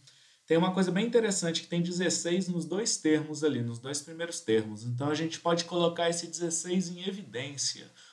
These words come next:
Vamos ver como fica isso. Dezesseis em evidência, que multiplica seno ao quadrado de quatro t mais cosseno ao quadrado de quatro t mais um. Então, o importante aqui é que esse seno ao quadrado de uma coisa mais o cosseno ao quadrado da mesma coisa,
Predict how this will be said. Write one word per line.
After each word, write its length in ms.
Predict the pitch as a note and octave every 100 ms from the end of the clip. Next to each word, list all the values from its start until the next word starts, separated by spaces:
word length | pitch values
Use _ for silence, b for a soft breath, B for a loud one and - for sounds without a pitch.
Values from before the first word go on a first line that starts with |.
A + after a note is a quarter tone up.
| B
Vamos 200 | D3 D#3
ver 100 | E3
como 180 | E3+ D#3+
fica 300 | D3+ C#3 A#2
isso. 400 | - - - _ _ _ _ _ _ _ _ _
Dezesseis 640 | C3 C#3+ D#3+ - C#3 C3+ C3+
em 60 |
evidência, 800 | D3 D3 F3 E3 F#3+ G3 A3 A3 B B _
que 100 | -
multiplica 840 | E3+ E3+ E3+ - C#3 C3 B2+ B2+
seno 440 | B2 - F#3+ G#3 G3
ao 180 | F3+
quadrado 640 | E3+ C#3+ - A#2 A#2 A2 A2+
de 120 | B2
quatro 340 | - A2+ - -
t 220 | C3+ C#3+
mais 280 | C#3+ D3+ E3
cosseno 600 | - E3 D3+ - G3 G3
ao 100 | F3+
quadrado 600 | C#3+ D3+ C3+ B2 C3 -
de 120 | C3+ C3+
quatro 320 | D#3 D3+ E3
t 360 | - C3+ D3 D3 B _ _
mais 360 | C#3 C3+ E3 C3+
um. 100 | F#2+ - B B B B
Então, 520 | D3 D3 F#3 F#3 F#3 F3+
o 60 |
importante 460 | E3+ F3 F3 G3 F#3
aqui 200 | E3 G3+
é 80 | G3
que 100 | D#3+
esse 180 | -
seno 380 | E3+ - G#3 A3
ao 80 | G3+
quadrado 640 | G3 D#3+ - A#2+ G#2+ G2 G2+
de 120 | B2+
uma 240 | C3 C3+
coisa 420 | - A#2 A2 G#2+
mais 240 | A#2+ D3 D#3
o 60 |
cosseno 560 | F3 D#3+ D3+ - G#3 G#3+
ao 120 | F#3
quadrado 560 | F3 D3+ A#2+ A2+ G#2 -
da 140 | C3+
mesma 460 | B2+ C#3 A#3 F3+ A#2
coisa, 600 | - C#3+ F#3+ C#3 F2+ E2+